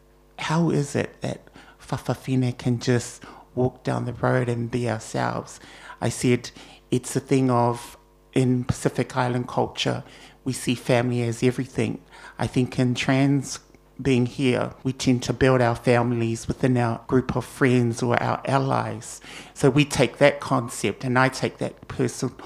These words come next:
concept of having really good friends, uh, really close family, and just using that to help me get through the day-to-day challenges that I face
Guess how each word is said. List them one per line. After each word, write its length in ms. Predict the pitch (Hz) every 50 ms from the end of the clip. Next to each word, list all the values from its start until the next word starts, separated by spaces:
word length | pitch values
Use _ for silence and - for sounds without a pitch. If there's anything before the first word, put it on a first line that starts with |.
| - - - -
concept 720 | - - - 139 139 135 - - - - 107 - - - -
of 200 | 127 117 - -
having 400 | - 135 123 120 123 120 117 117 - - - - - - _ -
really 280 | 135 139 139 135 131
good 180 | 131 - 131 -
friends, 880 | - - - - 139 127 120 117 117 113 113 117 117 117 - - - - - - - - - - - -
uh, 440 | 123 117 117 113 117 117 120 117 120 123 127
really 240 | 131 135 135 135
close 640 | 127 - - - - 131 127 120 117 - - - -
family, 760 | - - - 127 120 123 123 123 117 117 117 120 120 120 127 - - - - - - -
and 180 | - 120 113 117
just 280 | - 127 113 - -
using 280 | 131 127 127 - 120 123
that 240 | 123 120 117 - -
to 140 | - - 117
help 240 | - 139 - -
me 140 | - 131 113
get 260 | - - 135 117 -
through 420 | - - - 131 123 120 117 117 120 - - - - -
the 80 | 120
day-to-day 560 | - - 127 110 107 - - 123 - 117 117
challenges 600 | 117 - - - 135 120 117 123 120 - 117 110
that 120 | - 120 117
I 100 | 117 107
face 480 | - - - 127 110 107 117 - -